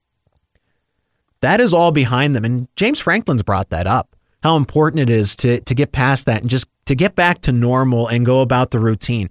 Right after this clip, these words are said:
He loves his job. He loves coaching these kids, and he likes being able to be personal with them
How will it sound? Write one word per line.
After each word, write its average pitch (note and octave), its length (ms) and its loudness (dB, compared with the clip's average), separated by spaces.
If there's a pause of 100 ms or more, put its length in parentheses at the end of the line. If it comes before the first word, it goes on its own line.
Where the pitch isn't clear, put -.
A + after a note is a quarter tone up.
(260)
He F#3+ 180 0
loves C3+ 400 0
his C3+ 220 0
job. B2 460 -2 (260)
He D#3+ 140 0
loves C#3+ 280 2
coaching C3+ 400 -2
these B2 220 -2
kids, B2+ 260 0
and B2+ 100 0
he C3 80 0
likes C3+ 320 0
being C#3+ 280 0
able C3 320 0
to A#2+ 120 -6
be B2 140 0
personal B2+ 680 -2
with G2 180 -6
them E2 260 -8